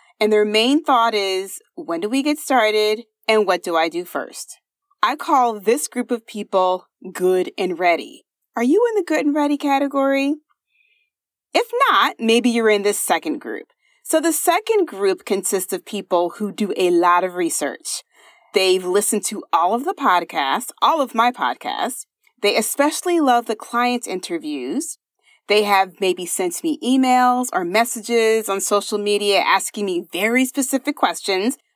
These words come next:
about the weight loss process or my program.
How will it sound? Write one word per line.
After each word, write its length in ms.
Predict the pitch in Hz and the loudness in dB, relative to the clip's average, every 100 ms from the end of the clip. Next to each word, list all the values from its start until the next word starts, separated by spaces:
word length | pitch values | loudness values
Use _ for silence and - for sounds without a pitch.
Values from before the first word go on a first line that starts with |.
| - | -6
about 320 | 202 170 151 | 0 0 0
the 60 | |
weight 220 | 165 160 - | -6 -6 0
loss 220 | - - | 0 0
process 560 | - 226 240 233 233 | 0 0 0 0 0
or 160 | - 185 | -2 -4
my 160 | 214 262 | -2 -2
program. 580 | 262 214 196 185 220 | 0 0 2 0 0